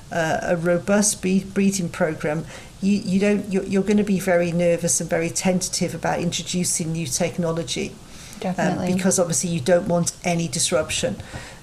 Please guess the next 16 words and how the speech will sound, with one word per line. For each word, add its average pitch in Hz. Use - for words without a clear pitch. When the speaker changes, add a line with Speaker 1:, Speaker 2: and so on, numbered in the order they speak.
Speaker 1:
But 190
when 196
you 190
start 185
to, 180
to -
see 196
the 180
results 160
and 165
see -
the 165
excitement 165
of 165
the 156
breeders, 160